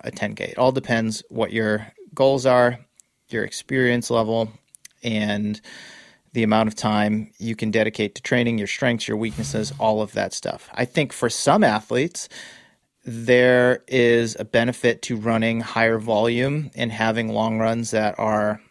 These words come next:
you know, twice the distance, if not a little bit more,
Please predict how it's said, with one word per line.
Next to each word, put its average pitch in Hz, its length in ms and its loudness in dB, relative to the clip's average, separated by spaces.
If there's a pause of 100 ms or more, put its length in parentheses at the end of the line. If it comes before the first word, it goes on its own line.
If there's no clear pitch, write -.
(200)
you 120 80 -12
know, - 160 -12
twice - 680 -2 (140)
the 120 80 -4
distance, 117 500 -4
if 117 100 -8
not 110 300 -2
a - 40 -8
little 113 240 -2
bit 110 140 -4
more, 110 400 0